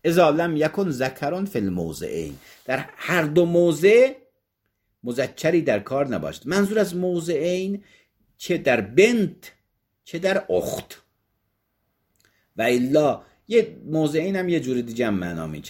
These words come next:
می‌شه کرد، چه در اخت ابوینی، چه در اخت ابی. اگر، اه، این بهتر است از اون، چون اونجا خودش گفته بنت الواحده. اه، در هر حال معنا روشنه.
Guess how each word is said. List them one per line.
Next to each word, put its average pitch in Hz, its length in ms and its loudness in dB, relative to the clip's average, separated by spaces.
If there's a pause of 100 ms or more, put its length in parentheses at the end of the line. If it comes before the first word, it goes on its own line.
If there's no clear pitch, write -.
(120)
می‌شه 82 260 -10
کرد، 73 280 -10
چه 151 140 -4
در 143 300 0
اخت - 300 0
ابوینی، 120 800 -2
چه 170 140 -6
در 143 240 -2
اخت - 300 -6
ابی. 76 480 -8 (580)
اگر، 165 440 2 (260)
اه، 104 100 -10
این 180 400 -6
بهتر 131 400 0
است 85 280 -6
از 82 300 -8
اون، 80 260 -14 (240)
چون 147 180 -6
اونجا 131 240 0
خودش 147 400 -8
گفته 117 240 -14
بنت 143 400 -2
الواحده. 90 840 -4 (500)
اه، - 80 -20 (1900)
در 185 140 2
هر 208 240 0
حال 202 320 0
معنا 151 400 -2
روشنه. 135 580 0